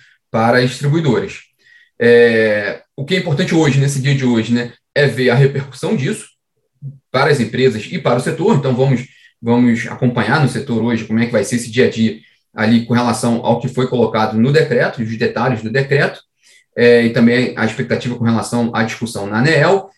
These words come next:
mas também vamos ver como é que vai ser o desempenho, né, das ações das empresas de energia elétrica, é, sobretudo das empresas que têm ativos de distribuição de energia na B três. Vamos ver o desempenho dessas ações hoje na B três. Bom, a,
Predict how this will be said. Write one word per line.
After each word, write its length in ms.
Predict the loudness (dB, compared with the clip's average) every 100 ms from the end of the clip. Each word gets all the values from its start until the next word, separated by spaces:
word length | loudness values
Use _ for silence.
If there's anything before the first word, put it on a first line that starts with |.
| -6
mas 160 | -4
também 200 | 0 0
vamos 220 | 0 0 0
ver 100 | 0
como 100 | -2
é 40 |
que 60 | -2
vai 140 | -2
ser 140 | -2 -6
o 60 |
desempenho, 680 | -6 -6 -4 -2 -2 0 0
né, 260 | 0 -2 -6 -18 -12
das 260 | -4 -2 0
ações 560 | -2 -2 -2 -2 -6 -10
das 300 | -2 0 0
empresas 500 | 0 2 2 2 -2
de 220 | -4 0
energia 320 | 2 2 2
elétrica, 540 | 2 2 0 -4 -12 -14 _ _ _
é, 240 | -4 -2 0
sobretudo 520 | 0 0 -2 -4 0
das 180 | 0 0
empresas 320 | -4 -6 -6
que 100 | -8
têm 220 | -2 0
ativos 360 | 0 -2 -4 -4
de 80 | -6
distribuição 500 | -6 -2 -2 0 0
de 60 |
energia 560 | 2 0 0 -2 -2 -6 _ _ -10
na 300 | -2 2 2
B 160 | 2
três. 380 | 2 -2 -4 -8 -8
Vamos 200 | -6 -2
ver 60 |
o 60 | -4
desempenho 400 | -4 -4 -4 -4
dessas 240 | -4 -4
ações 360 | -6 -4 -4 -2
hoje 180 | -2 0
na 100 | 0
B 140 | 0
três. 340 | 0 -2 -4 -10 _ _ _ _ 0
Bom, 340 | 2 0 -4 _ _
a, 260 | 0 0